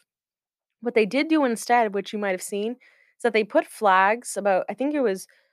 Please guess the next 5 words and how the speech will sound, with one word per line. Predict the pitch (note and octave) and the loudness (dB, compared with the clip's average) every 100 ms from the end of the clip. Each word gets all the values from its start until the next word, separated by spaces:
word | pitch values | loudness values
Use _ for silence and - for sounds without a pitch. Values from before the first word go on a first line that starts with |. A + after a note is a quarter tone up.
| _ _ - | _ _ -6
about | G#3 A3+ A3+ | 4 4 4
two | - - A3+ | -2 -8 -6
hundred | G3+ G#3 G3+ | -4 -4 -4
thousand | G3+ F#3 F#3 F#3+ F3+ | 0 0 0 -6 -4
flags | F#3 F3 F3 F#3 F#3+ - | 0 0 0 -6 -10 -12